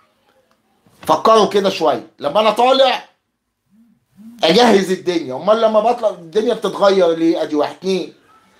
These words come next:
أنا طالع بفواتير، مفروض طالع على فواتير مثلا فندق سين بسعر أوضة، ب-، مش عارف أكل إيه، بشرب إيه، بلي، بلي، بلي، بلي.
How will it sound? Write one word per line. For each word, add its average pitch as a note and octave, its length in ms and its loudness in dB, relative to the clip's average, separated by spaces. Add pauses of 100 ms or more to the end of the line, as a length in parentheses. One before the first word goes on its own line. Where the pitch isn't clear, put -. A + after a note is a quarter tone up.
(200)
أنا G#3 160 4
طالع A#3 260 4
بفواتير، F3+ 680 0 (240)
مفروض A3+ 640 0 (1200)
طالع B3 180 4
على A#3 300 2
فواتير A3 420 -2
مثلا B3 400 -6
فندق B3 420 -2
سين F#3 600 -8 (1300)
بسعر F#3+ 640 4
أوضة، A3+ 680 6
ب-، E3+ 540 -2
مش E3+ 140 -8
عارف F#3+ 380 -2
أكل F#3+ 280 -4
إيه، G3+ 220 0
بشرب G#3 460 -4
إيه، A3 180 -2
بلي، B3 320 2
بلي، A3+ 280 2
بلي، G3+ 280 0
بلي. C#3+ 260 -4